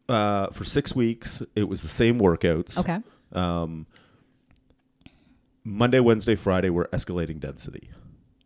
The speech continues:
Speaker 1: right? Which
Speaker 2: What's
Speaker 1: is,
Speaker 2: that?
Speaker 1: um, so basically, you pick an exercise or two, set a timer, um, and get as much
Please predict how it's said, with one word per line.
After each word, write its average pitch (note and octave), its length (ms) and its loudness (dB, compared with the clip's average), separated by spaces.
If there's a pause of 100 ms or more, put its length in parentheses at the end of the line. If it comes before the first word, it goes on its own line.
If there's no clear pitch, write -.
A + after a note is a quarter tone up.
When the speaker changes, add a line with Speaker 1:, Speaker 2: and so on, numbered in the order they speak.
(440)
Speaker 1:
right? D#2 380 -8
Which F#2 120 -6
Speaker 2:
What's F#3 180 0
Speaker 1:
is, - 40 -6
Speaker 2:
that? F3 240 -4 (320)
Speaker 1:
um, - 380 -2
so G#2 400 2 (580)
basically, D3 500 6
you A#2 240 -2
pick - 280 2 (580)
an A2+ 100 0
exercise G#2 520 0
or A2 40 -6
two, E2+ 340 -4 (1300)
set A#2 220 4
a G#2+ 40 -2
timer, E2 480 -4 (600)
um, F2 520 -4 (100)
and F#2+ 400 -4
get F#2+ 380 -2 (840)
as G#2+ 160 0
much - 540 -4